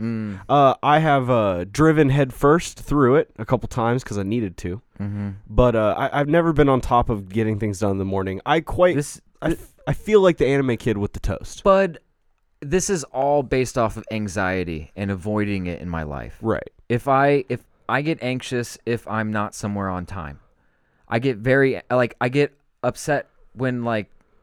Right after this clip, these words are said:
Speaker 1: it, it's, like, we've talked about this before because of the podcast, and I
Speaker 2: Mm-hmm.
Speaker 1: told you, I was like, I have, like, a weird tism thing that, like,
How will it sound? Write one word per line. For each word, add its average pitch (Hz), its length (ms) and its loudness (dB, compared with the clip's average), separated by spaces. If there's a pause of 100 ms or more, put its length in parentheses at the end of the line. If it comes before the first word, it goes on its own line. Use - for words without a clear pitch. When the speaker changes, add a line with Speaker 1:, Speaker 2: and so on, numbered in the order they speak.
(140)
Speaker 1:
it, 151 160 2
it's, 170 360 -2
like, 147 160 2
we've 175 260 2
talked 202 280 2
about 175 200 4
this 156 120 -10
before 185 320 2
because 160 300 -2
of 143 100 2
the - 40 -16
podcast, 165 440 0
and 127 80 0
I 151 80 4
Speaker 2:
Mm-hmm. - 80 -6
Speaker 1:
told 185 200 4
you, 156 60 0
I - 20 0
was 131 120 -2
like, 135 100 -8
I 127 60 -8
have, 160 100 -4
like, 160 140 -2
a 143 40 -2
weird 139 360 0
tism 160 340 0
thing 123 300 -2
that, 117 180 -2
like, 113 340 -2